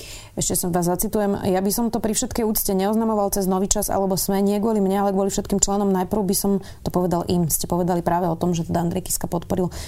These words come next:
Veroniku Remišovú. On to ale predsa bolo jasné, vlastne to je niečo, čo sa rozpráva už mesiace, že Andrej Kiska odchádza a že teda zrejme teda položí tú ruku na Veroniku Remišovu, keď to poviem tak, e, literárne. E, nie ste sklamaní,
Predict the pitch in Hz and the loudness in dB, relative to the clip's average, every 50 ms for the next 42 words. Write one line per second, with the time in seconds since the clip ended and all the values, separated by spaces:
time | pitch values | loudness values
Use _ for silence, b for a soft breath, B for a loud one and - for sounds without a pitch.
0 | B B - 190 190 190 196 185 - 190 180 - - 185 185 196 208 - - 214 | B B 0 2 2 2 2 2 0 0 0 0 0 0 2 2 2 2 2 2
1 | 214 196 208 240 285 277 - 311 277 269 233 240 247 - - 254 214 240 233 196 | 2 2 2 2 0 2 2 2 0 2 0 0 -2 0 0 0 0 0 2 2
2 | 175 156 170 - - 196 190 180 180 175 175 - 190 - 196 190 185 180 170 202 | 2 2 0 0 0 0 2 2 2 0 0 -2 -2 -2 0 0 0 0 0 -2
3 | - - 180 - 190 180 175 - - 202 185 170 151 165 165 - - 190 190 175 | -2 -2 -2 0 0 -2 -2 -2 0 0 0 0 2 0 0 0 0 0 0 0
4 | - - 180 175 B B B B B - 185 175 175 175 185 180 - - - - | 0 0 -2 -2 B B B B B -2 0 0 2 0 0 0 -2 -2 0 0
5 | 170 175 170 - - 190 185 170 175 190 170 160 175 170 - 180 175 175 170 B | -2 -2 -2 -2 -2 0 0 2 2 2 2 2 0 0 0 0 0 0 -2 B
6 | B B B B B B - - 165 165 180 175 180 170 185 175 - 185 175 170 | B B B B B B -6 -4 -2 0 0 2 2 0 0 0 0 0 0 0
7 | - 180 170 175 170 165 180 165 - 185 175 170 - - 180 175 175 170 180 175 | 0 0 2 2 2 2 2 2 2 0 0 0 0 0 0 2 2 2 2 2
8 | 175 175 180 - - 180 165 165 165 170 180 170 - 202 185 180 170 - 185 - | 2 2 0 2 2 2 2 2 4 2 2 2 2 2 2 2 0 0 -2 -2
9 | 185 165 - 180 180 180 175 170 180 170 - - - - 175 170 170 170 170 165 | 0 0 2 2 2 2 2 2 0 0 -2 -4 -2 -2 0 0 2 2 2 0
10 | 160 156 - - 190 180 - 196 175 175 170 170 175 185 190 220 262 254 B B | 0 0 0 0 0 2 2 2 2 4 4 4 2 2 2 0 -2 -4 B B
11 | B B B B B - - 67 71 80 - - 196 202 240 233 - 311 - - | B B B B B -10 -6 -6 -6 -2 0 2 2 2 2 2 0 0 0 0
12 | 330 320 320 359 359 370 392 381 | 0 2 2 2 2 2 0 -2